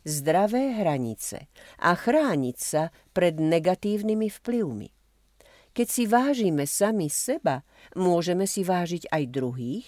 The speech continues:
a budovať zdravé a rešpektujúce vzťahy. A čo povedať na záver? Vzťahy medzi dievčatami a chlapcami môžu byť krásne a obohacujúce,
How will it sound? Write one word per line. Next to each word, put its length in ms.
a 120
budovať 460
zdravé 640
a 160
rešpektujúce 960
vzťahy. 560
A 160
čo 240
povedať 480
na 80
záver? 640
Vzťahy 480
medzi 320
dievčatami 640
a 80
chlapcami 560
môžu 320
byť 240
krásne 720
a 200
obohacujúce, 1120